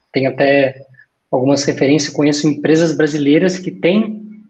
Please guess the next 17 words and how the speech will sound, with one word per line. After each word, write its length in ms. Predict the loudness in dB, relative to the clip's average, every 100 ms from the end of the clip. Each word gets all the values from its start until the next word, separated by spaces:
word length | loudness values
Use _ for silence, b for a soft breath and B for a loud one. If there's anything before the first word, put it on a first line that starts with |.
| _ _
algo 380 | -2 0 0 -2
parecido 580 | -2 -2 -6 -8 -6 -8
com 160 | -6
isso 320 | -6 -6 -8 -6
hoje 220 | -6 -8
no 80 | -12
mercado, 460 | -12 -4 -4 -4
no 40 | -8
V 80 |
P 140 | -8 -8
Exchange, 520 | -8 -10 -8 -10 -12 _ _ _ _ -12
e 60 |
a 20 |
Salesforce 580 | -8 -8 -6 -4 -4 -4
lançou 600 | -8 -6 -6 -4 -4 -8 -18 _ _
o 180 | -8 -4
Loyalty. 480 | -2 -2 -6 -10 -6